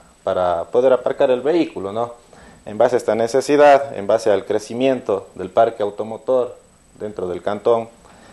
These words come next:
eh, se ha visto la necesidad, la imperiosa necesidad de crear una ordenanza que nos permita regular el uso del suelo,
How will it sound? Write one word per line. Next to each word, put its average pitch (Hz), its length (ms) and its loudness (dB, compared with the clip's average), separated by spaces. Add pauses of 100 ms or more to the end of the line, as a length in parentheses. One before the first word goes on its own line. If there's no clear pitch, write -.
(380)
eh, 98 160 -4
se - 120 0
ha - 20 4
visto 117 240 0
la 101 120 2
necesidad, 113 580 2
la 107 60 -4
imperiosa 110 380 -2
necesidad 107 480 0
de 95 120 -2
crear 110 200 2
una 95 140 -4
ordenanza 113 480 -2
que 95 80 -12
nos 92 120 -8
permita 113 380 -4
regular 120 400 2
el 110 120 0
uso 113 200 -6
del 98 120 -6
suelo, 117 380 -2